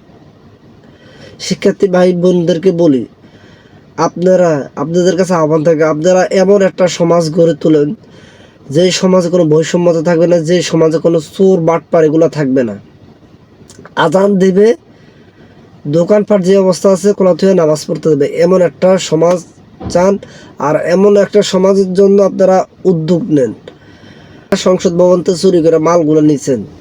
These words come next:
তারা অবশ্যই ফেরত দিয়ে দিবেন। শিক্ষার্থীদের কাছে এই মালগুলো হস্তান্তর করে দিবেন। এগুলো সবাই সরকারি সম্পদ, এটা আমার আপনার টাকা দিয়ে আবারই করবে ওরা।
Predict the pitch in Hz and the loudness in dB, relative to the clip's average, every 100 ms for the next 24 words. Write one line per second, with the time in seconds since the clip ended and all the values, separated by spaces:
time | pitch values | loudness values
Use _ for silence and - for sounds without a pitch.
0 | - - 139 165 180 - - 151 190 - | -12 -4 -2 -2 -4 -8 -4 0 0 2
1 | 226 208 135 - - - - - - 135 | 2 2 0 -12 -20 -20 -20 -20 -12 -8
2 | - 165 165 156 165 139 110 98 - - | -2 0 0 0 -2 -2 -6 -10 -16 -20
3 | - - 170 143 - - 185 190 180 165 | -20 -10 -10 -4 -4 -2 -2 0 0 0
4 | 208 - 196 170 165 165 170 170 156 - | 0 -2 -4 -2 0 2 2 0 -2 -2
5 | 170 175 170 180 170 202 240 - - - | -2 0 0 0 0 0 -2 -8 -18 -20
6 | - 196 196 240 208 202 196 196 196 196 | -6 -2 2 0 2 0 2 0 0 0
7 | 202 190 175 147 135 104 - - - - | 0 0 -2 0 -2 -4 -14 -20 -20 -20
8 | - - - - - 175 185 202 233 240 | -20 -20 -20 -20 -6 0 0 2 2 2
9 | 240 240 233 240 - 196 208 226 226 196 | 2 2 2 0 0 2 4 4 4 2
10 | 196 190 151 131 127 107 | 0 0 -2 0 -2 -2